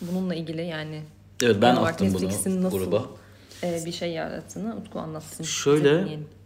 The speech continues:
Speaker 2: e, bu haber aslında dün Hollywood Reporter'da yayınlandı.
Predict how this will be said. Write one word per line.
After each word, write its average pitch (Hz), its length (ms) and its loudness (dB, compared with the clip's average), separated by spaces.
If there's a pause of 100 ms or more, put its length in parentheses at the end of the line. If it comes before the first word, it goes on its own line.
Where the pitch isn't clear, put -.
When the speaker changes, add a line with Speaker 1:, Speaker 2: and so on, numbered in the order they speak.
(640)
Speaker 2:
e, 117 60 0
bu 139 100 6
haber 160 240 8
aslında 156 460 4
dün 156 80 4
Hollywood 147 320 4
Reporter'da 151 520 2
yayınlandı. 120 760 4